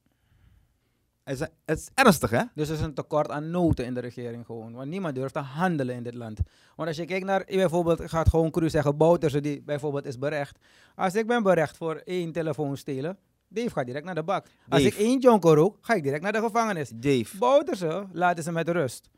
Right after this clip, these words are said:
Speaker 2: E B S laten ze met rust. Eh,
Speaker 1: Dave, er stond afgelopen in de downstream media, stond er, eh, met naam en toedracht de persoon die het meest fraudeert binnen de douane.
Speaker 2: Oké.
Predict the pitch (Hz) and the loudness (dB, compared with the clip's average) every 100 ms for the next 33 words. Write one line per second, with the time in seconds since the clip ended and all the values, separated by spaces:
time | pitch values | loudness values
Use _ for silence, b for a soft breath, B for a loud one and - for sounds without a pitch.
0 | _ - 165 151 151 139 165 160 156 175 | _ -6 -2 2 2 4 4 2 2 -2
1 | 175 175 175 196 - - b b b - | 0 0 0 0 -4 -18 b b b -2
2 | 160 151 147 135 135 147 - 160 - - | 4 6 6 4 -2 -4 -2 -4 -6 -4
3 | 143 - 156 147 - 143 131 135 131 117 | -2 0 0 -2 0 0 0 -4 -4 0
4 | 135 135 143 131 131 120 120 117 117 123 | 2 0 -4 -4 -4 -2 0 0 -4 -8
5 | 117 113 - 110 104 95 90 - _ _ | -6 -6 -6 -4 -4 -6 -10 -16 _ _
6 | _ _ _ 123 117 131 139 139 135 - | _ _ _ -6 -2 2 0 0 -8 -8
7 | 127 113 113 113 - - 113 117 117 - | -6 0 0 0 -10 -16 -14 -6 -6 -2
8 | 123 120 120 110 117 117 107 120 113 101 | -2 -2 -4 -6 -4 -6 -6 -8 -8 -6
9 | 107 98 _ 104 104 95 98 104 85 76 | -6 -6 _ -10 -8 -10 -10 -10 -10 -14
10 | 62 _ _ _ _ _ _ _ - 135 | -18 _ _ _ _ _ _ _ -12 -8
11 | 147 | -8